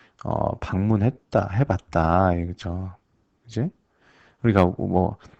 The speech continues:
아, once, twice, 뭐 이렇게 얘기하니까. 그쵸? 그래서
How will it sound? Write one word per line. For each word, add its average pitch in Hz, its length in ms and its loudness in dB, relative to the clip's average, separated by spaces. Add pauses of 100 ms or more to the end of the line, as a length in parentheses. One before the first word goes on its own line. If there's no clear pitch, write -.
(140)
아, 82 260 -2
once, 95 540 2
twice, - 640 -8
뭐 92 160 -8
이렇게 - 260 -8
얘기하니까. 104 680 -4 (420)
그쵸? 131 300 -4 (560)
그래서 120 360 4